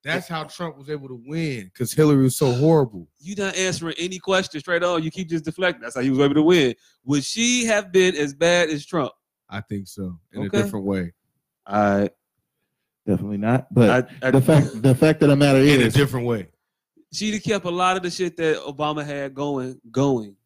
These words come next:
Speaker 1: Yeah.
Speaker 3: Next subject.
Speaker 2: Man, Joe. Uh, fuck else y'all wanna talk about? I got, uh,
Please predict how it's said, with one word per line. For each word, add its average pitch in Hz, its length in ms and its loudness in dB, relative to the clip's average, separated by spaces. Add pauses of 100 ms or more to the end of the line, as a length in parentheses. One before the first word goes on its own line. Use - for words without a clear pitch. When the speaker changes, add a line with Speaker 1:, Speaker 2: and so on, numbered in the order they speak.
(200)
Speaker 1:
Yeah. 113 220 -20 (180)
Speaker 3:
Next 247 200 4
subject. 165 320 6 (580)
Speaker 2:
Man, 120 380 -2
Joe. 110 260 -16 (680)
Uh, 135 760 4 (440)
fuck 151 280 -4
else 139 140 -2
y'all 131 100 -2
wanna 120 160 -4
talk 113 160 -2
about? 104 280 -6
I 120 60 -10
got, 123 220 -2
uh, 117 520 -6